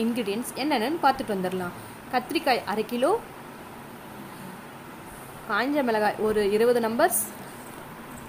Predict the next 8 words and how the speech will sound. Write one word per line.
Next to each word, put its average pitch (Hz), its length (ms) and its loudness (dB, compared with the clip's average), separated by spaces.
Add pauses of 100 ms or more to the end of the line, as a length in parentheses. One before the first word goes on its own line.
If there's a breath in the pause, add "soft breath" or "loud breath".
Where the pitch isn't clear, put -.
பெருங்காயம் 269 580 6
சிறிது, 214 320 2 (2250)
கடலைப்பருப்பு 269 680 6 (360)
முக்கால் 247 340 6
cup, - 160 4 (540)
உளுத்தம்பருப்பு 269 600 2 (120)
அரை 220 120 4 (100)
cup, 381 180 2